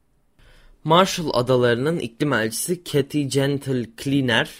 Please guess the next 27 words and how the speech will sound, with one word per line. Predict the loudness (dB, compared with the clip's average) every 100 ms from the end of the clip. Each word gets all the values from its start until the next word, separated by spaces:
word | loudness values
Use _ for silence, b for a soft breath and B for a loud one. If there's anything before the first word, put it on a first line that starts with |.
| -20 b b b
Bonn'da | 0 2 2
gerçekleşen | 2 4 4 0 -4 -4 -4 -4
hazırlık | -2 -2 -4 -2
toplantıları | -4 0 0 0 -2 -2
sırasında | -4 -6 -4 -4
şu | 0 2
açıklamalarda | 0 0 -4 -2 -2 -4 -6 -8
bulundu. | -10 -14 -16 _ B B B
"Şu | 0
anda | 2 2 -2
temel | -2 -2 -2
insan | -2 -2 -2 -2
haklarına | -4 -4 -4 -4 -4
zarar | -4 0 0 0 0
veren | -2 -2 -4
kayıplar | -6 -6 -4 -6 -6 B B B
ve | 2
yıkımlar | 2 2 -4 -4 -2 -2
için | -2 -4 -6
herhangi | -4 -2 -2 -2 -2
bir | -4
finansman | -4 -4 -4 -4 -4
yok. | -2 -2 -4 -14 _ -10
Asıl | -6 -2 2
gerekli | 2 2 0
olan | -2 -2 -2
bu." | -4